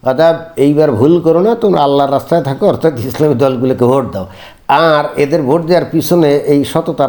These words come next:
পরাকাষ্ঠা দেখানো, এটা কিন্তু একটা পজিটিভ দিক, অর্থাৎ মানুষকে ফ্যাসিনেশন করা হচ্ছে।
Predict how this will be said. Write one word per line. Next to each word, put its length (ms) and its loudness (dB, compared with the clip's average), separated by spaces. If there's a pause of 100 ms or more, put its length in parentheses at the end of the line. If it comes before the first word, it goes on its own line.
(100)
পরাকাষ্ঠা 480 -2
দেখানো, 680 -2
এটা 220 -2
কিন্তু 300 -4
একটা 300 -4 (100)
পজিটিভ 460 -8
দিক, 280 0 (560)
অর্থাৎ 300 -8
মানুষকে 420 -4
ফ্যাসিনেশন 640 -4
করা 260 0
হচ্ছে। 380 -4